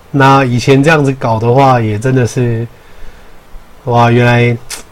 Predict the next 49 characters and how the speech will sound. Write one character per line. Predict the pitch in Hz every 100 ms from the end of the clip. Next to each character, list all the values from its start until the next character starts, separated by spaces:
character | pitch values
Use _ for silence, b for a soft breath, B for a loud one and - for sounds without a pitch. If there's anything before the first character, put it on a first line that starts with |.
| - - - - - - - - - - -
你 | 117
要， | 123 131 135 120 127 -
要 | 151 135
火 | 127 117 110
灾， | 131 127
也 |
要 | 123 123
你 | 110
够 | - 123
有 | 110 98
钱， | - 85 95
真 | 101
的 | 101
是。 | 95 98 92 - - B B B B B B B
好， | 135 147 160
所 | - 160
以 | 156 151 147
希 | -
望 | 156 156
大 | 151
家 | 147
就 | 143 147
是 | 143 139 135 127 - B B B B B -
好 | - 131 143
好 |
的 | 123
注 | 120 160 147
意 | 147
家 | 131 143
里 | 143
的 | 131
瓦 | 123 117
斯 | 113 147
炉， | 135 135
这 | 143
什 |
么 | 120 117
电 | 156 139
器， | 131 143
出 | 120 147
门 | 139 127
的 | 120
时 |
候 | 135
多 | 127 135
巡 | 120 - 113 113
一 |
下。 | 113 131 110 - - b b b b b b b - - -
OK， | 190 175 185